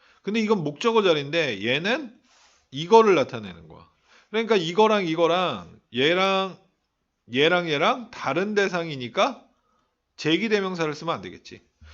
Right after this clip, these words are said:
그 다음에 이 if는 명사절 if예요. 동사 뒤에 서 있잖아. 동사 뒤에. 그것이 효과가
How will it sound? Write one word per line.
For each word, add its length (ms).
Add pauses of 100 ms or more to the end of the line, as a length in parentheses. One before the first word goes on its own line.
(180)
그 60
다음에 240
이 160
if는 460
명사절 540
if예요. 540 (4000)
동사 400
뒤에 240
서 140
있잖아. 360
동사 340
뒤에. 280 (560)
그것이 460
효과가 840